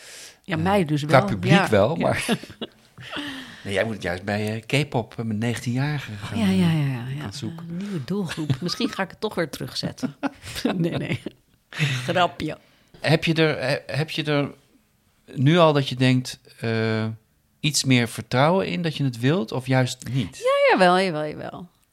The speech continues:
Speaker 1: Ik heb wel het idee dat ik, en dat klinkt echt heel suf, maar dat ik wel iets meer, ehm, handvatten heb of zo. Ik ben echt wel een beetje gerustgesteld dat ik niet iedereen hoef te antwoorden.
Speaker 2: Nee, dat sowieso niet.
Speaker 1: Nee,
Speaker 2: Nee.
Speaker 1: dus dat vind ik echt fijn. Dus ik ga gewoon vol goede moed, eh,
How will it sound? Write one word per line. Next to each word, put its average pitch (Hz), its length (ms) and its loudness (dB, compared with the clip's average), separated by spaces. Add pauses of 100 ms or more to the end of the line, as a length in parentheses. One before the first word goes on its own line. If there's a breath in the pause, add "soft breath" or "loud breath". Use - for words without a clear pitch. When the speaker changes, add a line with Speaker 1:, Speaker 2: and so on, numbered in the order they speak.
(100)
Speaker 1:
Ik - 140 -14
heb 320 120 -2
wel 311 100 2
het 302 100 -2
idee 277 320 4
dat 269 160 0
ik, 240 140 -4
en 226 160 -4
dat 220 140 -8
klinkt 285 260 -6
echt - 280 -4
heel 220 140 -2
suf, 247 280 -2
maar 196 140 -2
dat 196 140 -6
ik - 80 -20
wel 208 200 2
iets 214 220 -6
meer, 196 460 0 (960 soft breath)
ehm, 170 500 -4 (200)
handvatten 160 580 -4
heb 139 200 -6
of 135 100 -14
zo. 151 260 -4
Ik 151 100 -10
ben 196 200 -2
echt 180 180 -2
wel 196 100 0
een 185 60 2
beetje 190 300 2
gerustgesteld 180 760 -2
dat 165 120 -8
ik 165 120 -4
niet 180 260 2
iedereen 160 500 0
hoef 151 180 -6
te - 80 -12
antwoorden. 139 580 -8 (360)
Speaker 2:
Nee, 95 300 0
dat 113 220 2
sowieso 87 440 -4
niet. 80 360 -10
Speaker 1:
Nee, 175 200 -2
Speaker 2:
Nee. 87 260 -8
Speaker 1:
dus 180 140 -8
dat 196 180 -6
vind 185 220 0
ik 170 60 -2
echt 165 160 -6
fijn. 156 300 -4
Dus 147 120 -8
ik - 120 -10
ga 185 180 -4
gewoon 165 420 -2
vol 202 300 -8
goede 180 300 -4
moed, 170 340 -4
eh, 160 160 -2